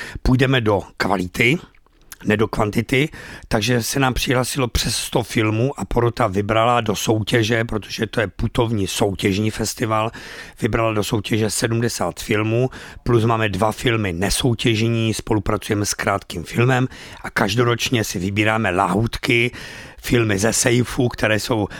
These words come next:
hluboko zastrčené, třeba, eh, ze sejfu z let šedesátých, sedmdesátých, tak máme letos dva nesoutěžní filmy. Jeden je z let šedesát osm a druhý ze sedmdesátých let.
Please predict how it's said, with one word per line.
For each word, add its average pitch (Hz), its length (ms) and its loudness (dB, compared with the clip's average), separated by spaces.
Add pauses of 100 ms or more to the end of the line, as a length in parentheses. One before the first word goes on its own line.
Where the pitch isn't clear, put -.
hluboko 120 680 2 (260)
zastrčené, 110 800 0
třeba, 104 400 0 (340)
eh, 104 200 0
ze 104 200 0
sejfu 110 500 0 (260)
z 110 80 2
let 110 280 2 (220)
šedesátých, 113 840 0
sedmdesátých, 107 800 0
tak 98 180 -2
máme 101 220 0
letos 95 380 -2
dva 101 380 0 (280)
nesoutěžní 98 640 0
filmy. 104 380 0
Jeden 101 300 0
je 98 200 2
z - 260 -4 (100)
let 98 300 0 (220)
šedesát 101 540 0
osm 107 360 -2
a 90 40 0
druhý 95 240 2
ze 92 140 -2
sedmdesátých 92 600 -4
let. - 260 -8